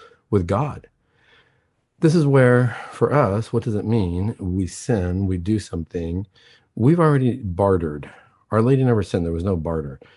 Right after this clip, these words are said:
She said, "Nope, I'm just gonna focus on our Lord. I'm not gonna worry about what's gonna happen to me or not happen to me. I'm gonna focus on what can I do, um, to please God, period. I don't know what's gonna happen." And far, as far as I'm sure when Saint Joseph told her, "Hey,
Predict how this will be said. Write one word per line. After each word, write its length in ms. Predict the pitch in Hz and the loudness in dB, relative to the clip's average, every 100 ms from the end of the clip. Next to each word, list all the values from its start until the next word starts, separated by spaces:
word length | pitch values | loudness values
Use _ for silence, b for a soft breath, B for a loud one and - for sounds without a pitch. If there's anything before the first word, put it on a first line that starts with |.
| B | B
She 160 | - - | -14 -10
said, 340 | 92 90 85 82 _ _ - | -4 -4 -4 -8 _ _ -6
"Nope, 220 | 110 - _ | -4 -6 _
I'm 100 | 104 | -8
just 100 | 98 | -2
gonna 120 | 107 | -4
focus 380 | 92 110 110 92 | 0 -2 -2 -2
on 80 | 101 | -2
our 160 | 87 | 0
Lord. 460 | 85 98 82 76 82 b b b b - | 0 0 0 -4 -12 b b b b -4
I'm 120 | 92 | 0
not 160 | 101 | 0
gonna 180 | 104 87 | 0 -2
worry 300 | 87 101 98 | 0 2 2
about 240 | 82 85 80 | 0 -2 -2
what's 180 | 90 | -2
gonna 220 | - 87 82 | -2 -6 -4
happen 260 | 87 - | -4 -6
to 100 | 85 | -6
me 140 | 90 82 | -6 -6
or 140 | 76 | -6
not 280 | 80 87 90 | -4 -4 -4
happen 380 | - 76 - 76 | -8 -10 -10 -10
to 80 | |
me. 260 | 80 73 82 b b b - | -10 -10 -14 b b b -6
I'm 80 | 90 | -4
gonna 120 | 85 | -2
focus 360 | - 101 90 | -2 -2 -4
on 140 | 90 85 | -6 -6
what 420 | 92 92 107 - | -4 -2 -2 -4
can 160 | - 107 | -6 -8
I 180 | 95 98 | -4 -2
do, 460 | 87 87 73 78 87 b b _ | -2 -4 -6 -10 -14 b b _
um, 360 | 90 82 80 78 | -6 -6 -6 -8
to 100 | - | -10
please 400 | 90 - 117 92 | -4 0 2 0
God, 420 | - 87 80 76 - _ | -4 -6 -6 -10 -16 _
period. 460 | - 269 254 78 - _ _ _ _ _ _ _ | -10 -4 -2 -4 -8 _ _ _ _ _ _ _
I 60 | - | 0
don't 100 | 143 | 2
know 120 | 135 | 4
what's 140 | 110 90 | 2 -2
gonna 180 | 90 | -6
happen." 320 | 85 80 80 95 | -6 -8 -6 -4
And 180 | 87 | -4
far, 160 | 82 92 90 | -4 -6 -6
as 100 | 85 | -8
far 240 | 98 92 | -6 -4
as 80 | 92 | -2
I'm 80 | 87 | -4
sure 180 | - | -2
when 140 | 98 87 | -2 -2
Saint 220 | 101 87 | -4 -4
Joseph 260 | 92 87 - | -4 -4 -8
told 200 | - 87 | -6 -4
her, 100 | 92 | -4
"Hey, 240 | 135 - | -6 -8